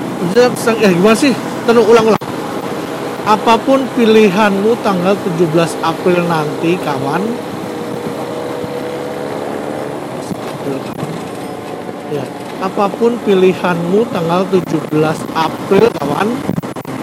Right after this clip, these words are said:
pastikan kamu berkenan menyesap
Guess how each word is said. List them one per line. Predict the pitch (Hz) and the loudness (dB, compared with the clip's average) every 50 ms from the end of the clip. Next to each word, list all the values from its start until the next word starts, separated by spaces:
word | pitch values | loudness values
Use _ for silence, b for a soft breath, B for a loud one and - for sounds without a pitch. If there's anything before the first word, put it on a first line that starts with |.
| - - - - - - | -8 -8 -8 -8 -4 0
pastikan | 190 190 185 - - - 202 180 - - 202 202 208 233 - - - - - - - - - - - - - - - - 135 139 - - - - - - - - - - - - 180 - - - 147 139 139 139 139 - - - 143 139 - 139 143 - - - - - - - - - - - - - - - - | 0 0 0 0 0 0 0 0 2 2 2 2 2 2 -2 -4 -6 -6 -6 -8 -8 -10 -12 -12 -10 -8 -8 -8 -6 -8 -8 -8 -8 -10 -12 -12 -8 -8 -8 -8 -8 -8 -8 -8 -8 -8 -8 -8 -8 -8 -6 -6 -6 -6 -8 -8 -10 -8 -8 -8 -8 -8 -8 -8 -8 -8 -8 -8 -8 -8 -6 -8 -8 -8 -8 -8 -4
kamu | - 202 214 208 208 214 220 233 240 262 269 285 285 254 - - - - - - 170 | 2 4 6 6 6 6 6 6 6 6 6 4 2 -2 -4 -6 -8 -8 -6 2 4
berkenan | 185 208 220 202 - 240 247 269 269 226 190 170 165 175 185 - - - - - - - - - - - 180 | 4 4 4 4 4 2 4 4 4 4 2 2 0 -4 -6 -6 -8 -8 -8 -8 -8 -8 -8 -8 -4 -2 2
menyesap | 185 202 208 202 - - 233 220 | 4 4 4 4 4 4 2 2